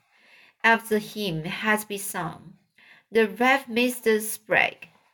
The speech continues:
turned himself into a bulletin board, and read of notices of meetings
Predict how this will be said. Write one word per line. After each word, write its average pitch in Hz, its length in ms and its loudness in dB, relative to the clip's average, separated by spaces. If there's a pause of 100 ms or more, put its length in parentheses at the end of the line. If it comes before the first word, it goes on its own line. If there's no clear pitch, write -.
turned 214 360 0
himself 180 440 0
into 175 340 -6
a 165 240 -2 (480)
bulletin 208 600 0
board, 123 460 -2 (600)
and 214 200 0
read 262 240 4
of 202 640 0
notices - 840 -4 (100)
of 208 200 0
meetings 190 760 -10